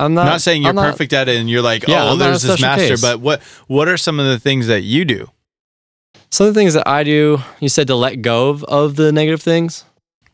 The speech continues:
Speaker 2: Yeah, so, like, when you have, when you know you did something or it's bothering you or you're, you know, like, things that can weigh us down, right?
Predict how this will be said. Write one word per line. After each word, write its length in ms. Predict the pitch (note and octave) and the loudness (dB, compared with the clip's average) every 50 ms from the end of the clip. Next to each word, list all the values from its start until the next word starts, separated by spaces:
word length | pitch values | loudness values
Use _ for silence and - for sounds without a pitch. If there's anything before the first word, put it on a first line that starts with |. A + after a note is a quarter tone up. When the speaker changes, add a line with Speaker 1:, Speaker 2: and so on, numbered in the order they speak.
| _ _ | _ _
Speaker 2:
Yeah, 420 | - A#2+ A#2 C3 D#3 E3 E3 C#3+ - | -6 -2 0 2 2 2 2 0 -2
so, 180 | - - D3 | -4 -2 -2
like, 160 | C#3 C3+ - | -2 0 0
when 120 | C#3 C3 B2+ | 0 0 0
you 180 | C3 D3 D#3+ | 0 2 2
have, 480 | D#3+ D#3+ D3+ D3+ D3+ D3+ D3+ C#3+ C3+ - - - - - _ | 2 0 0 0 0 0 -2 -4 -6 -10 -20 -20 -20 -12 _
when 140 | - B2 B2+ | -2 0 0
you 100 | D3 D#3+ | 2 2
know 120 | D3+ D3 | 2 2
you 140 | C#3 C3 A#2+ | 0 0 0
did 180 | A2 A#2+ A2+ G2 | -2 -2 -2 -2
something 440 | - A#2+ G#2+ G2 - G#2+ G2+ G2+ G2 | -2 -2 -2 -2 -2 -2 -2 0 0
or 160 | G2 G2 G2 | 0 0 0
it's 160 | F#2+ F2 - | -2 -4 -4
bothering 500 | - A#2+ A2+ A2+ A2 G#2+ G#2+ G#2 G2+ G2+ | -2 0 0 0 0 -2 -2 -2 -2 -2
you 180 | G2+ G2+ G2 F#2+ | -2 0 0 0
or 100 | F#2 F#2 | 0 -2
you're, 480 | F#2 F#2+ G2 G#2+ A2 A2 G#2+ G#2+ G#2+ A2 - | -2 0 0 0 0 0 0 0 -2 -2 -2
you 120 | C3 C3 C3 | -2 0 0
know, 160 | C3 B2 A#2+ | 0 0 0
like, 220 | A2+ G#2+ G#2+ - | -2 -4 -4 -6
things 280 | _ - D#3+ F3 F3+ - | _ -2 -2 -2 0 -2
that 140 | G3 E3+ - | -4 -4 -4
can 200 | - C3+ A2+ G2+ | -4 -4 -2 0
weigh 160 | G#2+ G#2 G2+ | 0 0 0
us 180 | F#2+ F2 - | 0 -2 -2
down, 340 | - G#2 F#2 E2+ F2 F#2 G2 - - | -2 -2 -2 -4 -6 -10 -14 -10 -6
right? 280 | - G#2+ G2+ G#2 G#2 | -4 -2 -2 -2 -4